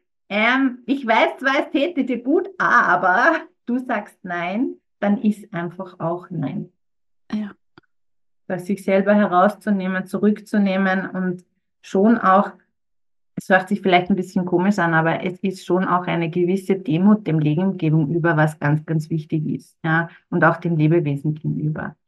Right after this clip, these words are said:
Speaker 1: Ich kann dir's anbieten, wenn du's kannst und willst, dann nimmst du's und wenn nicht, dann werde ich das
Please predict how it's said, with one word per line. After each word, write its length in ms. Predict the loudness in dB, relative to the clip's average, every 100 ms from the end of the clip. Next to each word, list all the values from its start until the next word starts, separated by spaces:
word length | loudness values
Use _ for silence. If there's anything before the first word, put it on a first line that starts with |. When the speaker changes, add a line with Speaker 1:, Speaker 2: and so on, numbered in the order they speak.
| _
Speaker 1:
Ich 180 | -18 -4
kann 200 | 2 4
dir's 180 | 4 2
anbieten, 840 | 0 0 2 0 -2 0 0 -2 -4
wenn 220 | -2 -2
du's 180 | -4 -6
kannst 420 | -2 0 0 -2
und 200 | -6 -2
willst, 280 | -2 -4 -6
dann 160 | -6
nimmst 380 | 0 2 2 -2
du's 400 | -2 0 -2 -6 _ _ _ _ _ -4
und 180 | -2
wenn 160 | 0 0
nicht, 240 | 0 0
dann 100 | -4
werde 200 | -4 -4
ich 80 | -4
das 200 | -6 -10